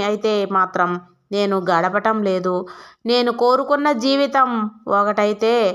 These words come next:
నేను అనుభవిస్తున్న జీవితం అయితే మరొకటిగా ఉంటుంది. ఏది ఏమైనప్పటికీ కూడాను నా తలరాత అంతే, ఇదే కదా అని చెప్పి అన్నింటినీ సర్దుకొని జీవితంలో అలా అలా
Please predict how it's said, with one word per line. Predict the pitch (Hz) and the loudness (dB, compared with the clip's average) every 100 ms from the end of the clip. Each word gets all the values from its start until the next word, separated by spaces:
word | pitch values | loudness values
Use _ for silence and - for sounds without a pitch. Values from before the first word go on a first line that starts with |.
| 180 - - - | -4 -20 -20 -4
నేను | 254 294 285 | 0 2 4
అనుభవిస్తున్న | 254 233 254 285 294 320 311 311 | 2 2 0 -2 -2 -2 0 0
జీవితం | 226 277 285 285 262 240 226 226 _ - | 0 0 0 2 0 0 -4 -6 _ -4
అయితే | 220 226 233 233 | 0 0 0 0
మరొకటిగా | 214 208 220 226 226 220 220 | 2 2 2 0 -2 0 2
ఉంటుంది. | 208 196 196 190 190 190 - _ _ _ - | 0 0 -2 0 0 -2 -6 _ _ _ -4
ఏది | 208 220 233 226 | 0 2 2 2
ఏమైనప్పటికీ | 226 233 240 240 240 220 226 | 2 0 0 0 -2 -4 -2
కూడాను | 220 214 208 202 202 190 | 0 2 2 2 0 -2
నా | 151 202 196 | 0 0 0
తలరాత | 190 185 202 220 226 233 208 | 2 2 2 2 2 2 2
అంతే, | 180 185 208 202 180 - - - - | 0 -2 0 0 -2 -6 -20 -20 -8
ఇదే | 220 208 233 277 | -6 0 0 2
కదా | 294 269 277 254 220 196 - 208 | 2 4 4 4 2 -2 -4 -2
అని | 233 | -2
చెప్పి | 220 226 226 220 214 - | 0 0 0 0 0 0
అన్నింటినీ | 196 196 214 254 240 240 233 | 0 0 0 0 0 0 0
సర్దుకొని | 214 196 185 226 233 220 214 175 | 0 0 0 -2 0 0 0 0
జీవితంలో | 185 214 226 233 220 208 208 190 - | -2 0 0 0 0 2 2 0 0
అలా | 185 208 220 | 0 2 4
అలా | 202 196 | 2 2